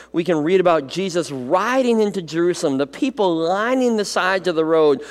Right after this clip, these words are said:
boldly shouting, "Hosanna." And Jesus, for the first time, doesn't tell them to be quiet.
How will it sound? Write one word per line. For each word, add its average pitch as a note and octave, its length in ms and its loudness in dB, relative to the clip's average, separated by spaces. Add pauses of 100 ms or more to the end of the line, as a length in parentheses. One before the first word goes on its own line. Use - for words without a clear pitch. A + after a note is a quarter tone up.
(180)
boldly B3+ 680 2
shouting, G#3+ 540 0
"Hosanna." F3+ 640 0
And F#3 200 -4
Jesus, C4+ 340 -8
for A3 140 -4
the G3 80 -4
first A3+ 260 -6
time, G#3+ 200 0
doesn't G3 320 -2
tell G3 180 0
them E3 160 -6
to D#3 80 -6
be - 120 -8
quiet. G3 460 -4